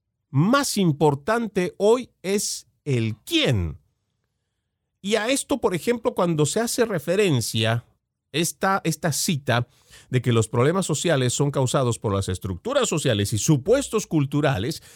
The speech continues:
entonces nos vamos a dar cuenta que ya los hechos, más allá de lo que nos pueda reflejar o no la historia,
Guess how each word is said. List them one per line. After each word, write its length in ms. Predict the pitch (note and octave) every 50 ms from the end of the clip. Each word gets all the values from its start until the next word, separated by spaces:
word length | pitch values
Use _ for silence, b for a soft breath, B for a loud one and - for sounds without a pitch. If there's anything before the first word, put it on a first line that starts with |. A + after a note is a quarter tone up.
| B B B
entonces 380 | B E3 E3 - C#4 B3+ B3+ A3
nos 140 | G3+ G3+ F#3+
vamos 340 | B3+ C#4 D4 C4+ - -
a 60 | G#3 F3+
dar 180 | F3 F3 E3+
cuenta 340 | - - G#3+ G#3 G3 - G3
que 180 | - - D#3+ D#3
ya 200 | D3+ A#3 B3+ B3+
los 340 | A#3+ A3+ G3 D#3 - -
hechos, 640 | A3 G3+ F3 C#3 - - B2+ A#2 B2 C#3 - - - _ _ _ _ _ _ _ _ _ _ _ _ _ _ _ _ _ _ _ _ _ _ -
más 380 | - C3 C#3+ F3+ A#3 A#3+ - -
allá 200 | F#3+ F#3+ G3+ G#3+
de 100 | G3 F3+
lo 100 | D#3+ C#3
que 80 | C#3+
nos 180 | C3 B2 A2+ -
pueda 260 | - - D#3 E3 D#3
reflejar 440 | D3+ B2+ A2+ - G2+ F#2+ C3 B2+ A2+
o 60 | G2+
no 160 | G2+ A2+ B2+
la 100 | A2 F2+
historia, 600 | F#2 - - - - D3 A2+ F#2 F2+ F#2+ G#2 A2